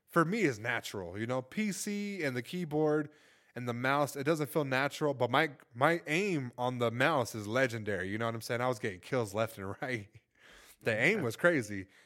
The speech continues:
Speaker 1: Uh, but the, the A S W D, I'm not used to that type of stuff, or certain buttons being, like, far as fuck where my pinky has to, like, super extend out, you know what I'm saying? To
Speaker 2: Some
Speaker 1: touch.
Speaker 2: fucking, yeah,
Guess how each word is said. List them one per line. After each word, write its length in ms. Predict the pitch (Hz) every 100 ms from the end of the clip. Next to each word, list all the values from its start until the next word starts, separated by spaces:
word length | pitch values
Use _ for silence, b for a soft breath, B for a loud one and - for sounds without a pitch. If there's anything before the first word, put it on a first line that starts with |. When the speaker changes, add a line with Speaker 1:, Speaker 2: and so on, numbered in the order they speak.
| b b _
Speaker 1:
Uh, 280 | 131 131 131
but 300 | 120 127 113
the, 460 | 131 123 120 113 113 - 123
the 120 | 127
A 320 | 131 151 151 -
S 320 | 143 143 -
W 400 | 131 135 135 127
D, 180 | 127 143
I'm 140 | 123
not 240 | 139 120 95
used 260 | 120 135
to 60 | -
that 200 | 101 98
type 220 | - 110
of 60 | 104
stuff, 420 | - 120 120 113
or 300 | 113 101 87 b b b -
certain 360 | - 143 117
buttons 440 | 110 123 123 113 107
being, 280 | 117 117 107
like, 160 | 95 -
far 280 | 123 117
as 120 | 117 -
fuck 300 | - 120 120
where 60 |
my 140 | 104 101
pinky 400 | - 127 113 117
has 260 | 113 107
to, 60 | -
like, 320 | 95 92 87 -
super 680 | - 175 156 127 123 117 b b b b _ _
extend 640 | 131 120 - - 131 123 117
out, 300 | 107 110 117
you 80 | 123
know 100 | 123
what 80 | 120
I'm 60 |
saying? 340 | 117 123 123 147 b b b -
To 80 |
Speaker 2:
Some 80 | 113
Speaker 1:
touch. 400 | - 131 131 107
Speaker 2:
fucking, 500 | 120 - 104 98 95 -
yeah, 300 | 107 98 95